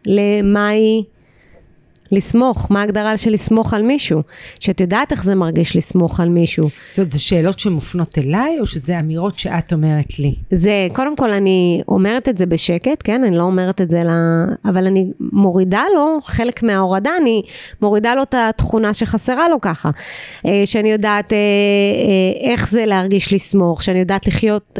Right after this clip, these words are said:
Speaker 1: את חיי היום-יום שלי כשאני יודעת לסמוך על אחרים, כן? זה דאונלוד, ואז לאחר מכן, אני בעצם, אחרי שהורדתי את ההגדרה של לסמוך,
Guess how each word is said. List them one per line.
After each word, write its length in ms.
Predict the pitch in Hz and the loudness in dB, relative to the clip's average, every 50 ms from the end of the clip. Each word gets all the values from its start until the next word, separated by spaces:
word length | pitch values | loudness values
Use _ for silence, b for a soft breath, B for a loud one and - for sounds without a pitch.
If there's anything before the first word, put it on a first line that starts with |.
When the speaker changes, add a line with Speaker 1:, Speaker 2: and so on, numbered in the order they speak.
| - | -2
Speaker 1:
את 120 | 226 - - | -2 0 0
חיי 300 | - - 180 175 185 190 | 0 0 2 2 2 2
היום-יום 560 | 196 190 196 196 190 190 196 202 226 277 320 | 2 2 2 2 4 4 2 2 2 2 0
שלי 260 | 320 - 311 285 247 | 0 0 0 0 0
כשאני 280 | - - - 190 190 190 | -2 -2 -2 0 0 0
יודעת 340 | 190 185 185 185 175 - 185 | 0 0 0 -2 -2 -2 -2
לסמוך 420 | 175 - - 190 180 165 - - | -4 -2 0 0 0 0 0 -2
על 80 | 180 170 | -4 -2
אחרים, 400 | - - 175 165 165 165 156 151 | -2 -2 -2 0 0 0 0 0
כן? 220 | - 208 254 359 403 B B B B B B B B | -2 -2 -2 -2 -2 B B B B B B B B
זה 180 | 190 202 233 | 0 0 0
דאונלוד, 640 | 220 214 226 214 196 185 185 180 185 185 202 254 320 403 440 427 - _ _ _ _ _ _ _ - 175 | 0 0 0 0 0 2 2 2 2 2 2 2 0 0 -2 -2 -6 _ _ _ _ _ _ _ -6 -4
ואז 320 | 170 180 190 240 302 294 | 0 0 0 0 0 0
לאחר 360 | 330 269 240 - - 269 302 403 466 494 415 | 0 0 0 -2 -2 -2 0 2 2 2 2
מכן, 340 | - - 269 247 254 269 294 339 - B B B B B B B B B B | 2 0 0 0 0 0 -2 -2 -4 B B B B B B B B B B
אני 160 | 202 202 214 208 | 0 0 0 2
בעצם, 360 | 190 220 262 294 - 302 240 | 2 0 0 0 0 0 0
אחרי 200 | 202 - 240 - | 0 -2 -4 -2
שהורדתי 540 | - 285 233 202 190 196 - 269 - - 226 | 0 0 0 0 0 0 0 0 0 0 -2
את 100 | - - | 0 0
ההגדרה 420 | 170 160 165 165 156 156 170 175 | -2 0 0 -2 0 0 -2 -2
של 180 | - - 165 156 | -2 -2 -2 -2
לסמוך, 600 | - - - - 196 220 247 285 285 - - - | -2 -2 0 2 2 4 4 2 2 0 -2 -4